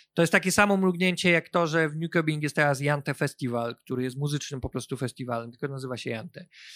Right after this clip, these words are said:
Jak to, że w latach dziewięćdziesiątych na takim święcie miasta była waluta Jante i była wydrukowane banknociki i można było za dziesięć Jante dostać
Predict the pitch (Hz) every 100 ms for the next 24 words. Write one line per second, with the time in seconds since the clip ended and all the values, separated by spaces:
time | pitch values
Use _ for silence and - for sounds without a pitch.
0 | - 135 147 - 175 170 165 165 170 156
1 | 160 160 151 - 160 160 151 147 147 156
2 | - 170 156 156 147 151 - 143 143 131
3 | 147 151 147 131 123 120 123 127 - _
4 | _ 170 127 127 127 131 139 135 135 139
5 | 139 147 151 143 131 131 123 127 196 185
6 | 185 165 - - _ _ 147 151 151 143
7 | 139 131 131 143 156 131 139 139 143 131
8 | 123 - 123 120 - -